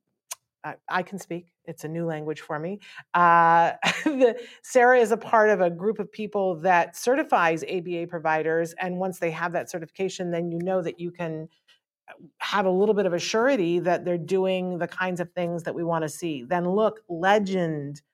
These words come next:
Areva Martin will also be during that hour, the Special Needs Network and so many things. She's such a wonderful advocate. And then they'll round out that hour with Hank Moore and John Galley. I,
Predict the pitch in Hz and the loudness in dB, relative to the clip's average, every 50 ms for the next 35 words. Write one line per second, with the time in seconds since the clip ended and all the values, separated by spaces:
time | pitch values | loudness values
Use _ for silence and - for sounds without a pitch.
0 | _ - - - 175 170 170 185 202 202 196 180 170 156 156 160 165 180 208 220 | _ -20 -8 -4 -2 0 0 0 0 0 -2 -2 -2 -4 -4 -2 2 2 2 2
1 | 214 - 156 143 131 123 123 _ _ _ _ _ _ - 175 175 - - 180 196 | 2 -4 -10 -12 -12 -12 -16 _ _ _ _ _ _ -2 -2 0 2 2 4 4
2 | 214 226 220 - 220 185 165 175 175 160 165 170 160 160 160 160 156 139 156 156 | 4 4 4 2 2 2 2 0 -2 -2 0 0 0 0 -2 -2 0 0 0 0
3 | - - 151 151 147 147 143 139 147 139 139 - 156 151 - 196 180 - - 180 | 2 0 0 2 2 2 0 0 -2 -2 -4 -6 -8 -4 -4 -4 -4 -2 -4 -4
4 | 175 170 165 151 151 165 170 165 - - 185 175 175 170 165 - 151 143 143 143 | -4 -4 -6 -6 -4 -4 -2 -2 -2 -2 0 0 0 0 -2 -4 -6 -6 -6 -6
5 | 143 135 - - - - - 214 208 208 214 208 202 190 175 165 - - 170 160 | -10 -10 -12 -12 -10 -2 2 4 6 6 6 4 2 0 -2 -4 -4 -4 -4 -4
6 | 160 156 - - 160 - 180 165 - 180 160 170 165 160 - - - - 156 160 | -4 -6 -10 -12 -10 -10 -10 -8 -8 -6 -6 -6 -6 -8 -8 -8 -2 2 2 2
7 | 160 156 165 165 - 165 151 - 151 165 170 170 170 170 156 156 156 185 202 214 | 2 0 -4 -6 -4 -6 -6 -4 -4 -4 -2 -2 0 0 0 0 4 6 6 6
8 | 233 254 247 226 180 165 - 170 156 - - - 156 160 160 160 160 156 160 160 | 6 6 6 6 6 6 6 4 4 4 4 4 4 6 6 6 4 4 2 0
9 | 156 - - 208 214 247 285 277 - _ 185 165 160 160 156 156 160 170 165 - | 0 -2 -2 0 0 0 -2 -4 -8 _ 0 2 2 4 4 4 4 2 0 -6
10 | - - - - - _ 185 185 185 180 160 170 180 170 170 170 170 165 156 156 | -14 -20 -20 -20 -12 _ -6 -4 -4 -4 0 0 2 2 2 0 0 0 2 2
11 | 151 147 143 135 120 120 - - - 170 170 175 180 175 175 | 2 2 2 0 -4 -6 -4 -2 0 2 2 2 0 -2 -6